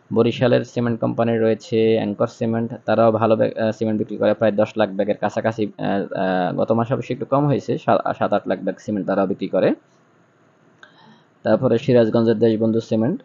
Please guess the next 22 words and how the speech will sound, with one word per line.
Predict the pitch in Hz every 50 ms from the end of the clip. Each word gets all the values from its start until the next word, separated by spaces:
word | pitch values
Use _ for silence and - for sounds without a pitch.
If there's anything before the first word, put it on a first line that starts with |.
| - - _ _ _ _ -
সিরাজগঞ্জ | - - 117 113 107 104 104 110 107 104 107
বা | 107 101 107 104 104 104
ওই | 104 101 98
অঞ্চলে | 98 101 104 - 117 107 104 101
বা | 92 92
খুব, | - - 120 104 -
আহ, | - - - 113 107 101 98 95 92 87 85 85 87 82 _
পরিচিত | 113 113 110 104 - 117 - -
এবং | 110 101 101 104 104
সুনামধন্য | - - 113 107 104 104 92 101 101 101 101
কোম্পানি | 95 - 101 95 87 101 104 151 - - _ _ - -
দেশবন্ধু | - 104 98 95 104 101 95 -
সিমেন্ট। | 202 - - 98 107 151 226 - _ _ _ _ _ _ _ _ _ _ _ _ _ -
আপনারা, | 98 104 - 110 110 110 107 104
আহ, | 104 107 113 - - - - - -
অঞ্চলভেদে | - 113 123 - - 139 127 135 127 123 127
অনেক | 123 123 135 -
সিমেন্ট | - - 123 123 110 113
কোম্পানি | 110 104 110 107 101
রয়েছে, | 101 98 95 - 107
যেমন | 107 107 107
পাবনার, | 104 - 104 101 104 104 104